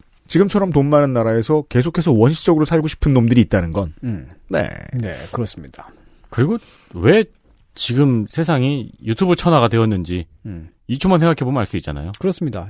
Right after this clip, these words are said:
Speaker 2: 유튜브를 통해서 자기 콘텐츠를 내보내는 게 가장 이득이 되기 때문이죠.
Speaker 3: 네.
Speaker 2: 국내 플랫폼보다.
Speaker 3: 그렇죠.
Speaker 1: 네.
Speaker 3: 음.
Speaker 1: 쬐만한 뽀찌를 가져가 남기는 데에 관심이 있다면 유튜브에 비해서는, 구글에
Speaker 2: 음.
Speaker 1: 비해서는 그냥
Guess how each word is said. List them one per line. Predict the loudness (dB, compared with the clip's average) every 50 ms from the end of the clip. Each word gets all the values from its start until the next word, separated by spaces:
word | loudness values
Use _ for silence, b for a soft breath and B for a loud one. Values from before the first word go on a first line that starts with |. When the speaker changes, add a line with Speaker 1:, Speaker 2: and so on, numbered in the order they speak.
| -6 -4
Speaker 2:
유튜브를 | -4 -4 -2 -2 -2 0 2 2 4 6 6 4 6 6 6 4 4
통해서 | 2 0 2 4 4 4 6 6 4 4
자기 | 4 2 2 2 4
콘텐츠를 | 4 2 2 2 2 0 0 0 -2 0 2 4 6 6 4 4 4
내보내는 | 2 0 0 2 2 2 2 0 0 -2 0
게 | 0 -2 -2
가장 | -2 -6 -2 0 0 0 0
이득이 | -4 -4 -4 -2 -4 -2
되기 | -4 -4 -8
때문이죠. | -8 -10 -14 -16 -14 -14 -8 -2 0
Speaker 3:
네. | 2 2 0 -2 _ _
Speaker 2:
국내 | -4 0 2 4 4 4 2
플랫폼보다. | 0 0 0 0 0 0 0 -4 -4 -4 -8 -14 -18 -20 _ -6
Speaker 3:
그렇죠. | 0 0 2 2 2 0
Speaker 1:
네. | -4 -4 -6 -8
Speaker 3:
음. | -12 -14 -14 -18 _ b b b b b b b b b b
Speaker 1:
쬐만한 | b -4 -2 0 0 0 0 -2 -4 -2 -2
뽀찌를 | -2 -2 -2 -2 -2 0 2 2 4
가져가 | 4 4 2 4 4 0 2 0 0 0 0 -2 -2 -4 -6 -4
남기는 | -2 -2 -2 -2 -2 -4 -4 -2 -2 -2 -2 -2 -2 -4 -4 -2 0
데에 | 2 2 4 4 2 0
관심이 | 0 -2 -2 -2 -2 -2 -2 -2 -2 -2 -2 -2 -2 -4
있다면 | -4 -6 _ _ -2 -2 -2 0 0 -4 -6 -6 -8 -8 -8 -8 -8 -8 -10 -12 -14 _ _ _ B B B B B B B B
유튜브에 | 0 2 2 2 2 0 2 4 4 4
비해서는, | 4 4 2 2 2 0 -4 -6 -8 -10 -10
구글에 | -10 -2 -2 -2 0 2 2 2 2
Speaker 2:
음. | 2
Speaker 1:
비해서는 | 4 4 4 4 4 2 -2 -2 -2 -4 -4 -6 -6 -6 -8 -8
그냥 | -6 -4 -2 0 0 0 0 -2 -4 -6 -6 -8 -8 -8 -10